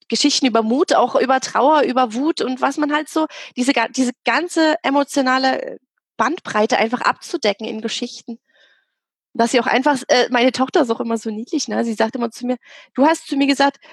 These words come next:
nur wenn man sich selbst lieb hat, kann man auch andere lieb haben und, äh, das ist auch genau das, was es trifft. Und so geht sie halt jetzt schon mit ihren knapp sechs Jahren irgendwie durchs Leben und das ist so, so schön zu sehen für mich.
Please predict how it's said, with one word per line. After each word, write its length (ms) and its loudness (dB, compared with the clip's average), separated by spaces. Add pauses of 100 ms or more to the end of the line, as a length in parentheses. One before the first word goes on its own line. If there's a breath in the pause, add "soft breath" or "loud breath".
(100)
nur 100 4
wenn 80 2
man 140 0
sich 160 0
selbst 400 2
lieb 160 0
hat, 220 -2 (280)
kann 140 -2
man 100 6
auch 140 -4
andere 300 2
lieb 200 -4
haben 200 -2
und, 220 -6 (120)
äh, 100 -16 (400)
das 180 -8
ist 200 -4
auch 160 0
genau 280 -2
das, 200 -4
was 140 0
es 140 -12
trifft. 320 -8
Und 140 -6
so 60 -4
geht 200 0
sie 100 6
halt 160 -2
jetzt 300 0
schon 160 4
mit 160 -2
ihren 260 0
knapp 240 -2
sechs 280 -2
Jahren 180 0
irgendwie 260 -4 (440 loud breath)
durchs 240 0
Leben 300 2
und 120 -4
das 120 -2
ist 200 -6
so, 240 2 (140)
so 140 4
schön 240 4
zu 160 -2
sehen 260 2
für 160 2
mich. 320 -4